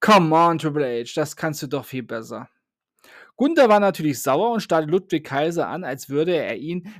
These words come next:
mit diesem Blick zerstören wollen. Ja. Kaiser half Vinci auf die Beine, trieb ihn aber an die Seite des Rings. Kaiser warf Vinci um und, äh, um den Ring herum und trieb ihn gegen die Stahltreppe. Ja,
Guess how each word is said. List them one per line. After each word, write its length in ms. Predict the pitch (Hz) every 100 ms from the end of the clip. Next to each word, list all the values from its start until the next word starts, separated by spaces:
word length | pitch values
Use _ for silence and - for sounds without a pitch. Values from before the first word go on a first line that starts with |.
| _
mit 120 | 143 139
diesem 220 | 156 151
Blick 180 | 175 -
zerstören 580 | 214 - 160 123 117
wollen. 300 | 113 123 117 _ _ _ _ _ _ -
Ja. 180 | - - _ -
Kaiser 400 | 175 269 262 226
half 280 | 190 208 -
Vinci 400 | 175 220 208 196
auf 200 | 143 170
die 120 | 151
Beine, 440 | 135 139 185 233 233 - - -
trieb 300 | - - 262
ihn 160 | 233 220
aber 420 | 160 190 202 143
an 220 | - 208
die 140 | 175 160
Seite 420 | 131 147 202 202
des 260 | 151 143 165
Rings. 300 | 240 214 - - -
Kaiser 420 | - 208 202 185
warf 280 | 160 156 -
Vinci 280 | 214 190 180
um 220 | - 233 233 214
und, 500 | 185 180 - - -
äh, 100 | 156 -
um 160 | 240 180
den 140 | 190
Ring 180 | 180 220
herum 480 | 233 214 226 233 208
und 220 | 208 185
trieb 320 | - 214 240
ihn 280 | 180 196 185
gegen 420 | 165 175 175 175
die 180 | 156 165
Stahltreppe. 1200 | 147 - 156 135 127 139 - - 123 110 107 101 - _ _ - _
Ja, 280 | - 127 90